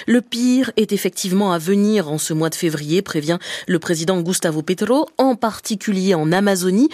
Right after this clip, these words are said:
souligne El Espectador, avec des incendies qui pourraient se propager dans la jungle d'une manière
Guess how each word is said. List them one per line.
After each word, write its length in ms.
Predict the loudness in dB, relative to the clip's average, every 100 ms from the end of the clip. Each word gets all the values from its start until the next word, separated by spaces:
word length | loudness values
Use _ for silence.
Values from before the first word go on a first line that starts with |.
| -4 -8
souligne 400 | -2 2 4 2
El 140 | 2 0
Espectador, 640 | 0 -2 -2 0 2 2 0 -4 -6
avec 260 | -2 -2 2
des 240 | 2 2
incendies 520 | 0 0 -2 -2 -2 -2
qui 160 | -6
pourraient 400 | -6 -2 0 0
se 140 | 0 -4
propager 520 | -4 -2 0 0 0
dans 120 | 0
la 140 | 0
jungle 360 | 0 0 2 2
d'une 180 | 4 4
manière 340 | 4 4 2